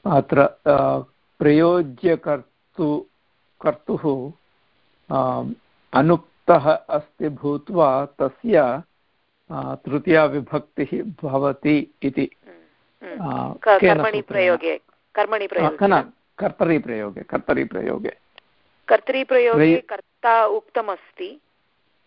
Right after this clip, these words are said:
Speaker 1: न, प्रयोज्यकर्ता।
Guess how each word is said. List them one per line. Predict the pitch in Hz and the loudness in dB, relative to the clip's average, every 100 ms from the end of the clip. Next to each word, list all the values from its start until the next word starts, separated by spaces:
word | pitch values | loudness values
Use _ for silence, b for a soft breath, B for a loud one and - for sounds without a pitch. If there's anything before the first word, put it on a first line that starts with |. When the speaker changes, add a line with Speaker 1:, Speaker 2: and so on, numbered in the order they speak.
| _ _ _ _ _ _ _ - | _ _ _ _ _ _ _ -6
Speaker 1:
न, | 202 - - | -6 -6 -4
प्रयोज्यकर्ता। | 156 160 190 185 131 185 175 160 135 _ _ - 131 - _ _ _ _ - 123 98 - | 2 4 4 2 -2 -4 -4 -4 -8 _ _ -10 -10 -10 _ _ _ _ -8 -4 -4 -8